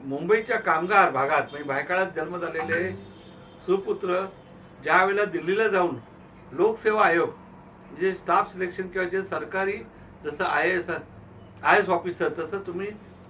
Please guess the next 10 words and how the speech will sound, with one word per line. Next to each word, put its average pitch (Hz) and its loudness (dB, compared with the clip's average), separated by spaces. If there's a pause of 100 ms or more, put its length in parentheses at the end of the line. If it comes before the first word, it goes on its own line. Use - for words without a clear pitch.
सनदी 214 -2
अधिकारी 233 -4
होणार 180 4
होतात. 147 -2 (680)
पण 190 -2
सनदी 190 -4
अधिकारी, 208 -2
अधि-, 175 -6
सनदी 185 -6
अधिकारी 208 -2